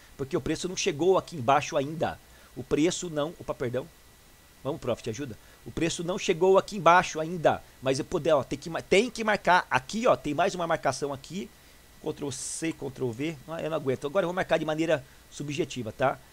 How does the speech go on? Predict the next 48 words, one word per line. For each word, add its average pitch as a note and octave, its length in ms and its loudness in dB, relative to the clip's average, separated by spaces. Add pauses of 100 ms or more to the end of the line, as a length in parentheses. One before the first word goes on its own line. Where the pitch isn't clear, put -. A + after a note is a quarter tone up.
(200)
E C3 80 -10
também C3+ 300 -2
Ctrl C3 320 -8
C, C3+ 280 -4
Ctrl C3 280 -8
V B2+ 140 2
sem D3 180 -6
avaliar C3 300 2
muito, C3+ 260 -6
até - 100 -4
porque C3+ 280 -8
esse C#3 120 -6
aqui C3+ 160 -10
é C#3+ 40 -2
um C3+ 60 -6
vídeo C3+ 200 -6
educacional, B2 540 -6 (420)
tá? B2+ 220 -2 (240)
Mais D3 260 -2
ou D3+ 80 -2
menos D3+ 380 -4
aqui, C#3+ 220 -2
eu B2+ 60 0
tenho C#3 200 -4
a C3+ 40 0
poc, D3 560 2 (480)
legal. B2 380 0 (340)
Fez A3 380 8
as F#3+ 100 4
suas F#3 240 -6
marcações D#3+ 520 0
das D3 100 -4
suas C3+ 220 -4
áreas C#3 160 0
de A#2 60 -8
valor, C3+ 420 2 (260)
agora D#3+ 460 6
no E3 260 0
semanal D#3+ 680 2 (200)
você D3 240 -4
vai D#3 160 4
marcar D#3 520 4
os - 100 -14
seus D3+ 180 -4
nós D#3 320 6
de D3+ 80 -8
baixo D3+ 380 4
volume. E3 400 -4